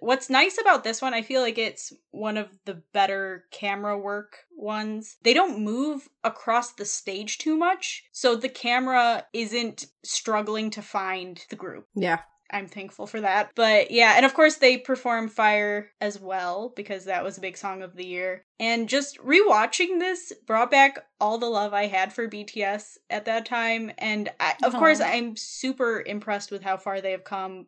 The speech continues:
Speaker 1: but after, like, Fake Love, I kind of fell off the boat. And, I mean, the songs they've released are good. I'm not saying that they have completely gone in a direction that I absolutely hate, but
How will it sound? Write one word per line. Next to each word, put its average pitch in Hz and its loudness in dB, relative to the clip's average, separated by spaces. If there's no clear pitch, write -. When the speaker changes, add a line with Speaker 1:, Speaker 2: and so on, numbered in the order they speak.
Speaker 1:
but 208 0
after, 220 -2
like, 220 -2
Fake 208 -6
Love, 208 -4
I 208 -2
kind 262 -6
of 294 -10
fell 311 -4
off 311 -2
the 302 -8
boat. 302 -2
And, 269 2
I 311 4
mean, 381 2
the 403 2
songs 453 0
they've 311 0
released 226 -2
are 196 -2
good. 175 -8
I'm 202 -6
not 202 -4
saying 180 -10
that 175 -18
they 175 -10
have 180 -12
completely 196 -8
gone 202 -2
in 196 -8
a 185 -10
direction 185 -6
that 190 -8
I 185 -2
absolutely 185 -6
hate, 185 -10
but 214 -6